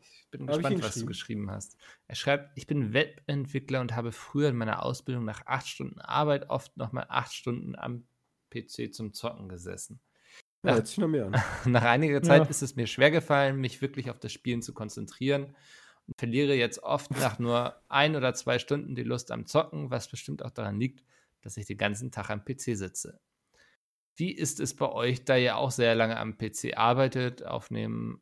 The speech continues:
Speaker 1: schneiden, Besprechungen, habt ihr da oft auch keine Energie mehr, entspannt den Abend lang ein Spiel zu spielen?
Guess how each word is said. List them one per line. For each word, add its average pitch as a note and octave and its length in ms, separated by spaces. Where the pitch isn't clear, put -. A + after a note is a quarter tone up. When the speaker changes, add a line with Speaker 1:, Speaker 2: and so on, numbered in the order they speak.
Speaker 1:
schneiden, G#2+ 720
Besprechungen, A2+ 800
habt - 240
ihr C#3+ 60
da A#2+ 260
oft - 380
auch C3+ 240
keine B2+ 260
Energie A#2+ 580
mehr, C3+ 340
entspannt C3 480
den A#2+ 160
Abend B2 400
lang A#2 200
ein A2+ 280
Spiel - 260
zu D3+ 160
spielen? C#3+ 480